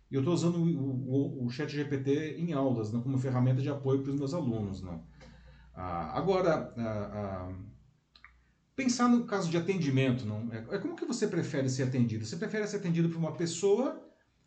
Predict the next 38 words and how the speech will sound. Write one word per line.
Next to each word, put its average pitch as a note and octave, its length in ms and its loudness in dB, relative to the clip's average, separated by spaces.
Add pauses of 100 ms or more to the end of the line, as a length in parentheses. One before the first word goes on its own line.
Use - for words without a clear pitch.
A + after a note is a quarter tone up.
(200)
ou B3 140 0
por A3 140 0
um G#3+ 80 6
robô? C3 480 4
Porque, C#3+ 400 0 (280)
né, B2+ 400 -4
tem D#3 160 -2
pe-, E3 120 -2
tem E3 260 0 (160)
pessoas D3 400 0
que - 100 -6
preferem D3+ 380 0
pessoas, E3 400 -4
tem G3+ 100 -4
pessoas A3+ 300 -6
que - 80 -16
preferem G#3 260 -4
robôs. C3 340 0
Eu - 40 -2
queria E3+ 120 0
saber E3+ 200 0
de - 80 -4
vocês E3 480 -2
e - 60 -8
por A#3+ 240 -6
quê, A#2 280 -2
não? E2 220 -6 (340)
Qual B3 140 -4
que - 80 -8
seria G3 200 2
a D3+ 40 2
vantagem D3 680 0
e D3 40 2
a C#3 40 2
desvantagem C3 720 0
de B2+ 100 0
cada B2 220 0
um? F2+ 200 -6